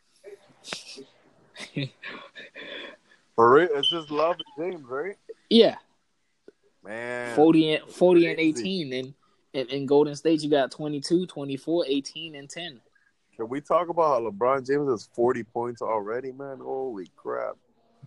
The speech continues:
Speaker 1: Yeah, and the game is not over yet.
Speaker 2: I'm gonna tell you, I'm gonna tell you how much percentage LeBron is shooting right now. What,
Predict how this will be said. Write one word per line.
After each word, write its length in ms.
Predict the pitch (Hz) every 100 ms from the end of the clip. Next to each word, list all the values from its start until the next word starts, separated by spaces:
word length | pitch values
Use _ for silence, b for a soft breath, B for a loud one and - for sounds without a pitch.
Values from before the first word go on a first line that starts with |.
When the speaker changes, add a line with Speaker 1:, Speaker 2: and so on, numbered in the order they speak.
| _ -
Speaker 1:
Yeah, 440 | 139 123 131 123
and 220 | 113 131
the 60 | 131
game 300 | 143 185 185
is 80 | 180
not 220 | 170 151
over 200 | 185 165
yet. 240 | 113 95 _ - - _ _ _ _ _ 427 _ _ _ _ _ _ _ -
Speaker 2:
I'm 160 | 120
gonna 160 | 135 135
tell 260 | - 143 131
you, 280 | 123 110 -
I'm 100 | 113
gonna 160 | 135 123
tell 180 | 143 120
you 140 | 120
how 80 | 120
much 280 | 117 110 -
percentage 480 | 104 - 107 101
LeBron 380 | 101 95 101 98
is 80 | 98
shooting 240 | - 98 92
right 180 | 90 90
now. 200 | 90 98
What, 140 | 101